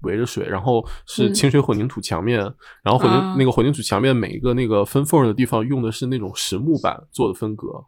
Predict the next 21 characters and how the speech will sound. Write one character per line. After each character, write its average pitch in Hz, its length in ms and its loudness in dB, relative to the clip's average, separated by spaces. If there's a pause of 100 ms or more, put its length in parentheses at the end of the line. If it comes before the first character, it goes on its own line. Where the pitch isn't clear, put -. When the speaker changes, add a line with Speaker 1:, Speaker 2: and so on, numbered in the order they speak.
(220)
Speaker 2:
嗯， 208 100 0
嗯。 202 200 -2 (880)
Speaker 1:
就 123 140 4
那 135 120 4
种 104 160 2
小 98 180 2
细 - 220 -2
节， 101 160 -4
然 104 220 -2
后 151 160 6
包 143 300 2
括 151 200 4
屋 139 240 0
顶 104 220 -2
是 131 220 -2
用 123 180 0
那 131 100 0
种 107 220 -4
复 - 260 -4
合 95 260 -2
的 110 280 4